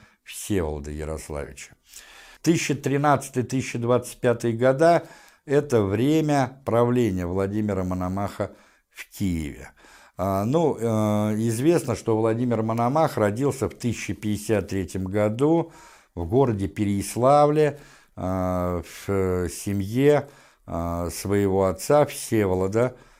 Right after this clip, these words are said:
а, Ярославича. А, и матерью Владимира Мономаха стала византийская принцесса Мария, которая приходилась дочерью византийскому императору Константину Мономаху.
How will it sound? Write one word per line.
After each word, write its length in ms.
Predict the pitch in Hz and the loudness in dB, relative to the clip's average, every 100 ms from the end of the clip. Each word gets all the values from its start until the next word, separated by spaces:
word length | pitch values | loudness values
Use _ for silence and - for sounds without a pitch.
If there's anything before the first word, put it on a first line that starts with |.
| _ _ _ | _ _ _
а, 420 | 82 82 85 85 | -10 -6 -6 -4
Ярославича. 1200 | 92 101 95 - 101 123 139 147 - 151 143 139 - - _ | -2 0 0 0 2 4 4 2 0 2 2 0 -8 -20 _
А, 320 | - 90 90 90 | -6 -4 -2 -2
и 140 | 113 | 0
матерью 480 | 117 160 165 123 117 | 2 2 2 0 2
Владимира 480 | 107 110 110 107 104 | 0 0 0 -2 -2
Мономаха 580 | 104 107 123 160 156 - | -2 -2 -2 -2 -2 -6
стала 300 | - 135 123 | 0 2 2
византийская 760 | 101 98 101 - 101 - 98 | 0 -2 -4 -4 -8 -4 -6
принцесса 680 | 92 101 101 - 160 160 101 | -4 -6 -6 -4 -2 -2 -4
Мария, 640 | 92 95 117 156 156 143 - - - - | -2 -2 -2 0 0 0 -4 -20 -20 -6
которая 560 | 95 87 147 139 113 | -4 0 2 4 4
приходилась 800 | 90 95 87 95 95 131 147 123 | 2 -4 -2 -4 -2 0 2 2
дочерью 880 | 85 90 131 123 - 104 90 90 85 - - - _ | 0 0 2 2 2 -4 -2 -4 -6 -10 -20 -20 _
византийскому 880 | 95 95 104 104 - 107 - 101 95 | -6 -2 0 -2 -2 -4 -4 -4 -4
императору 580 | 92 110 123 147 127 107 | -2 0 2 0 0 -4
Константину 680 | - 87 - 92 - 117 110 | -6 -6 -4 -6 -4 -4 -4
Мономаху. 800 | 104 101 92 78 71 - 69 | -4 -2 -4 -4 -8 -10 -16